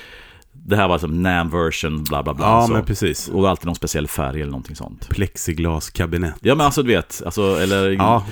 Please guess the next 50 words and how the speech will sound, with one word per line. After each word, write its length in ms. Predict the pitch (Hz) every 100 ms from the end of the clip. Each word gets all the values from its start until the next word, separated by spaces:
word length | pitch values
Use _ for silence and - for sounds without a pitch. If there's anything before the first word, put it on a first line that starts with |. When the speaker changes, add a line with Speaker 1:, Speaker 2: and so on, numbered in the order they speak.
| 95
Speaker 2:
något 180 | 104 -
sånt. 240 | 80 76
Speaker 1:
förgyllda 500 | - 120 110 95 92
chassin 500 | - 98 80 - 85
Speaker 2:
Ja. 140 | 90
Speaker 1:
och 60 | 92
sånt 80 | 90
där, 100 | 85
bara 120 | 85
för 80 | 82
att 80 | 76
visa 240 | 80 -
upp 80 | 87
något 140 | 85
coolt 380 | - 90 80 80
på 100 | -
nam 240 | 76 80 73
mässan 300 | - - -
då. 160 | - -
Speaker 2:
Mm. 280 | 85 107 110 _ - - -
Men, 220 | - 131 131
Speaker 1:
Mm. 480 | 123 135 131 127 120
Speaker 2:
eh, 80 | 90
eh, 120 | 73
nam 420 | 95 139 156 151 143
har 160 | 135
ju 80 | 127
haft 220 | 120 120
lite 180 | 120 113
bakslag, 640 | 107 113 - 101 104 101 104 -
eh, 120 | 92
precis 280 | - 92 90
som 120 | 101
alla 520 | 101 90 90 92 90 - -
mässor 600 | 98 90 - 90 87 82
med, 480 | 85 85 82 80
eh, 300 | 78 80 - -
under, 520 | - 92 87 85 82 -
eh, 480 | 65 - - - 82
liksom 300 | 82 85 80
pandemin, 520 | 98 95 90 131 185
kan 120 | - 110
man 80 |
Speaker 1:
Ja, 60 | 76
Speaker 2:
säga. 180 | - 117 -
Inte 240 | 98 98
så 40 | 78
Speaker 1:
verkligen. 140 | 101
Speaker 2:
konstigt. 380 | 92 - 107 -
Speaker 1:
Mm. 240 | - 80